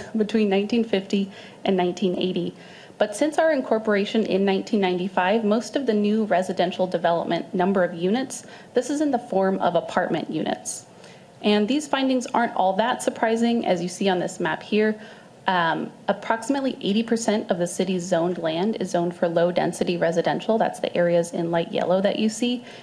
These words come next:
And these areas are largely built out under current development standards. We also took a look at property values, um,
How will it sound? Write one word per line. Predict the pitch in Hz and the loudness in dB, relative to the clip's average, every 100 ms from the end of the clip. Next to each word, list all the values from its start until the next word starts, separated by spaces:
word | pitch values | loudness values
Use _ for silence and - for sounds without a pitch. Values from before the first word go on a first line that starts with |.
| - | -6
And | - | 0
these | 220 233 | 0 2
areas | 240 254 254 | 4 4 4
are | - | 2
largely | 170 175 180 - 190 | 2 2 0 0 -4
built | 180 165 160 - | 0 0 0 0
out | - - | -2 0
under | 170 165 | -2 -2
current | 170 - 160 160 | -2 -2 -4 -4
development | - 151 - 151 - | -2 0 0 -4 -6
standards. | - - - - - - - - - - - - - - - - - - - - - - - - - - - - - - - - - - | -8 -8 -8 -10 -10 -12 -14 -20 -20 -20 -20 -20 -20 -20 -20 -20 -20 -20 -20 -20 -20 -20 -20 -20 -20 -20 -20 -20 -20 -20 -20 -20 -20 -12
We | 277 214 | -2 2
also | 202 202 | 2 2
took | 226 226 220 | 0 0 0
a | |
look | 202 190 - - | 2 0 0 -2
at | 170 - | -2 -4
property | - 208 226 233 | -4 -2 2 2
values, | 233 233 240 254 302 - - | 4 4 2 0 -2 -6 0
um, | 190 180 165 151 151 | 2 2 2 0 -4